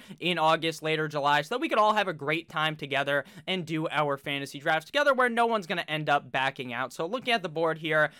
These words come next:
at quarterback, Joe Burrow or Trevor Lawrence would be where I would look at this point. Matt Ryan also would be an interesting grab, but I'm gonna grab Joe Burrow. I believe that this defense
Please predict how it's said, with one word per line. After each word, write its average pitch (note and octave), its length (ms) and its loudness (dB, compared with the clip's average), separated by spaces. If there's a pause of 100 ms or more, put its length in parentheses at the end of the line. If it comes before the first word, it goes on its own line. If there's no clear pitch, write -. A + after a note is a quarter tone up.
(160)
at F#3+ 200 4
quarterback, D#3 500 2
Joe F3 240 6
Burrow D3+ 340 8
or D3+ 220 2
Trevor D3+ 320 0
Lawrence C#3+ 340 -2
would C#3 140 -8
be C#3 120 -2
where C3+ 160 4
I C3 80 6
would B2+ 160 -2
look C3+ 300 0
at C3+ 180 -4
this D#3+ 160 -2
point. F3 320 -4
Matt F#3 200 0
Ryan D3 280 2
also D3 520 2 (180)
would G3 160 0
be F#3+ 120 2
an F#3 60 0
interesting F3+ 540 0
grab, E3 260 4
but F#3 80 4
I'm C4 100 6
gonna D4 120 2
grab F3 320 6
Joe D#3+ 220 2
Burrow. D3 260 6
I G3 140 6
believe C4 320 0
that F3+ 180 2
this G3 160 2
defense E3 540 -2